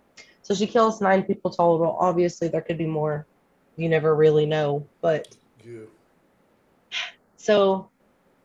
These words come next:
Speaker 1: the cops come to her house. They end up digging up her backyard, right? And then they're like, she says, while they're digging up her yard, she says, "Hey, can I go down the street?"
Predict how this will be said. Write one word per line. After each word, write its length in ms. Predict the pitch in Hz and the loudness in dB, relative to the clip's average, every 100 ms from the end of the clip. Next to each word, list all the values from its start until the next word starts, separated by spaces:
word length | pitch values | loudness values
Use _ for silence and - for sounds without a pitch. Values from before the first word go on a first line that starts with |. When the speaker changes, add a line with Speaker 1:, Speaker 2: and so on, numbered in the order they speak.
| - | -16
Speaker 1:
the 80 | - | -2
cops 320 | 226 - - | -2 -2 -4
come 480 | 226 202 196 190 - _ | 0 2 0 -2 -10 _
to 140 | - 208 | -6 -4
her 80 | |
house. 640 | 196 190 170 165 - - _ _ _ _ _ _ _ _ _ _ _ _ _ - 180 | -2 0 0 -2 -8 -20 _ _ _ _ _ _ _ _ _ _ _ _ _ -10 -4
They 160 | 175 | -2
end 100 | 180 | -2
up 140 | 175 170 | -4 -6
digging 200 | 165 170 | -4 -4
up 80 | 165 | -4
her 60 | |
backyard, 560 | 160 165 - 147 147 147 _ _ - | -4 -4 -4 -4 -4 -8 _ _ -6
right? 340 | 151 151 - _ _ _ _ _ _ _ _ _ _ _ _ _ _ _ _ _ - | -2 -2 -4 _ _ _ _ _ _ _ _ _ _ _ _ _ _ _ _ _ -4
And 140 | 165 | 2
then 180 | 160 156 | 2 2
they're 160 | 165 156 | 0 0
like, 300 | 156 147 - _ _ _ | 0 -2 -6 _ _ _
she 200 | - - | -16 -10
says, 520 | 165 170 156 151 - _ | -6 -2 -2 -2 -8 _
while 160 | - 175 | -2 0
they're 140 | 170 | 2
digging 240 | 165 165 165 | 0 0 -2
up 120 | 156 | -2
her 80 | 151 | -4
yard, 500 | 160 160 156 156 151 _ _ _ _ _ _ _ _ _ _ - | -2 0 0 -2 -8 _ _ _ _ _ _ _ _ _ _ -14
she 120 | 196 | -8
says, 180 | 190 170 | -6 -4
"Hey, 120 | 175 | -4
can 120 | 170 | -2
I 40 | |
go 100 | 165 | 0
down 140 | 165 160 | 0 0
the 60 | |
street?" 520 | 156 - 165 160 - | -4 -4 -4 -4 -10